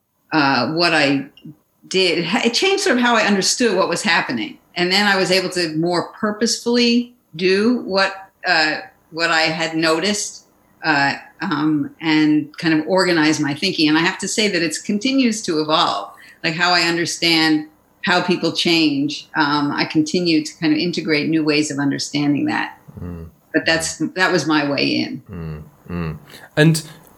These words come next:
Speaker 2: as you began to kind of collaborate together, I know you've, um, Ed, you, there is the famous kind of still face experiment, which kind of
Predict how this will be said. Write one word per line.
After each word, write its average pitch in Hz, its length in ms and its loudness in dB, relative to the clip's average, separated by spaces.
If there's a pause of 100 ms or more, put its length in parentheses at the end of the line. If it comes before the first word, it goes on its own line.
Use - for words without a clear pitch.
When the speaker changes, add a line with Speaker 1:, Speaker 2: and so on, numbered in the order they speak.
Speaker 2:
as 175 220 -2
you 190 100 -2
began 147 360 0
to 143 120 -8
kind 117 160 -2
of 107 80 -4
collaborate 113 580 0
together, 85 380 -4
I 76 140 -6
know 104 100 2
you've, 104 560 0
um, 87 540 -4 (280)
Ed, 92 260 -4
you, 85 380 -6 (800)
there 95 220 -2
is 90 160 -6
the 87 240 -8
famous 98 400 0
kind 90 160 -8
of 87 60 -8
still 98 300 0
face 95 380 2
experiment, 82 560 -2
which - 240 -8
kind 87 200 -2
of 85 180 -4